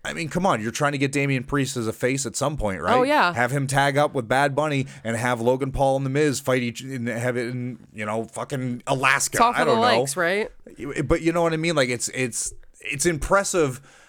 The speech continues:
Speaker 1: how at this point I'm not adverse to Logan Paul if he were to ret-, if he were to, I mean, I'm sure he's gonna defend his title at WrestleMania.
Speaker 2: Yeah.
Speaker 1: My assumption, I believe yours is as well, that it's gonna be Kevin Owens.
Speaker 2: Of course.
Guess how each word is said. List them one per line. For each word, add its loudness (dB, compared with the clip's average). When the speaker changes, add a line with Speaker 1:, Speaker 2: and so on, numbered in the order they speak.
Speaker 1:
how 2
at 0
this 2
point 0
I'm 0
not 2
adverse -2
to -6
Logan 0
Paul 0
if -10
he -6
were -2
to -6
ret-, -4
if -6
he 0
were 0
to, 4
I -2
mean, -2
I'm -6
sure -2
he's -2
gonna -4
defend -6
his -6
title -2
at -8
WrestleMania. -6
Speaker 2:
Yeah. -2
Speaker 1:
My -2
assumption, -4
I -2
believe -4
yours -2
is -6
as -6
well, 0
that -4
it's -10
gonna -8
be -10
Kevin -4
Owens. 2
Speaker 2:
Of 4
course. -4